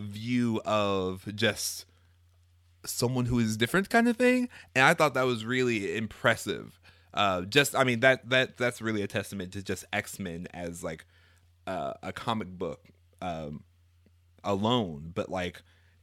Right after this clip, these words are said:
also, like, how the movie, like, still is relevant today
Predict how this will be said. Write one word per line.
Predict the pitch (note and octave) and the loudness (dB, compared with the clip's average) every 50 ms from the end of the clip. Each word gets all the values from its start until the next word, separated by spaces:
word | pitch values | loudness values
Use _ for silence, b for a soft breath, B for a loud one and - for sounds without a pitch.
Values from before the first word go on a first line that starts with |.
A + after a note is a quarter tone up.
| _ _ _ _ _ _ | _ _ _ _ _ _
also, | G#2 G#2+ G#2+ - G#2 G2 | -2 -2 0 0 0 0
like, | F#2+ F2+ F#2+ G2 F2+ | 0 0 -2 -2 -2
how | F2 G#2 | -2 -4
the | F#2+ F#2+ F#2+ | -2 -2 0
movie, | F#2+ G2 G2+ F#2+ F2+ F#2 | 0 0 -2 -2 -4 -6
like, | F2+ F2+ F2 - | -6 -6 -6 -8
still | - - _ G2+ G2 F#2+ E2+ | -10 -8 _ -4 -4 -4 -4
is | - E2 F#2 F2+ F2 F2+ F2 - _ _ _ _ _ _ - | -6 -6 -6 -6 -8 -10 -12 -16 _ _ _ _ _ _ -12
relevant | E2+ F2+ F2 F2 F2 F2 E2 D#2 D2 - - _ _ | -6 -4 -4 -4 -4 -6 -8 -10 -12 -14 -16 _ _
today | - - E2 D#2+ D#2+ D#2+ D2+ C2 C2 - | -18 -16 -14 -14 -14 -14 -14 -16 -16 -18